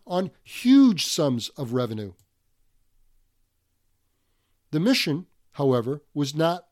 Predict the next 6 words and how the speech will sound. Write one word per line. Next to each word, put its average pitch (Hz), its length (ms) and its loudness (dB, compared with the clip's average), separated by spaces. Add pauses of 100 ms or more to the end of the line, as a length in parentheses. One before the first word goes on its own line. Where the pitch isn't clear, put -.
(160)
all 143 480 -2
lost. 143 520 -4 (640)
The 123 100 -2
technology 143 880 -2 (120)
and 120 160 -6
culture 185 460 -4